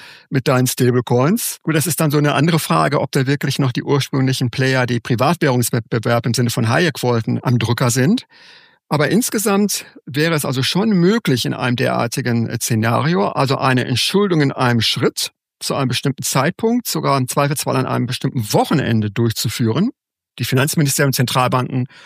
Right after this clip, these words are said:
müssten natürlich entsprechende Pläne vorher, äh, da ausarbeiten. Das halte ich aber technisch alles für möglich. Aber man könnte es in einem Schritt durchführen, könnte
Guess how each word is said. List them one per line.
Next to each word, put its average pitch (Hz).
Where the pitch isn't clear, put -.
müssten 135
natürlich 123
entsprechende 117
Pläne 170
vorher, 120
äh, 107
da 117
ausarbeiten. 180
Das 160
halte 147
ich 139
aber 135
technisch 135
alles 127
für 123
möglich. 185
Aber 139
man 135
könnte 170
es -
in -
einem 117
Schritt -
durchführen, 143
könnte 180